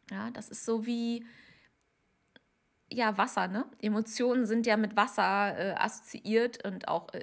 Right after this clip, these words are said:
in unserem Wasser gespeichert. Und Wasser sucht sich immer seinen Weg. <laughs> Immer. Das heißt,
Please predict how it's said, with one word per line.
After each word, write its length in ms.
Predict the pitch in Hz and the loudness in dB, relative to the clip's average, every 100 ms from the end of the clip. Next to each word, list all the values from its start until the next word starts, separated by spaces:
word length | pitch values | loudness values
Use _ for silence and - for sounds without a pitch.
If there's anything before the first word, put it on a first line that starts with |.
| - | -8
in 140 | 180 | -8
unserem 320 | - 185 185 190 | -8 -8 -4 -2
Wasser 260 | 196 196 | -2 -2
gespeichert. 920 | 190 190 - - 220 262 202 196 - - _ _ - - - - _ | -4 -6 -4 0 0 2 0 0 -4 -14 _ _ -20 -20 -20 -20 _
Und 180 | 220 226 | 0 6
Wasser 280 | 214 226 220 | 6 6 2
sucht 220 | 214 214 | 2 -4
sich 200 | 175 - _ | -10 -10 _
immer 260 | 254 220 175 | 4 6 4
seinen 320 | 170 151 175 | 2 -2 -4
Weg. 300 | 156 - - _ _ _ _ - - | -8 -8 -14 _ _ _ _ -10 -4
<laughs> 280 | 226 - - | -4 -4 2
Immer. 360 | 269 220 165 - _ _ _ _ _ _ _ _ _ _ _ _ _ _ _ _ _ _ - | 4 2 -2 -10 _ _ _ _ _ _ _ _ _ _ _ _ _ _ _ _ _ _ -8
Das 200 | 302 - | -4 0
heißt, 560 | 208 196 - - - | 0 0 -2 -6 -10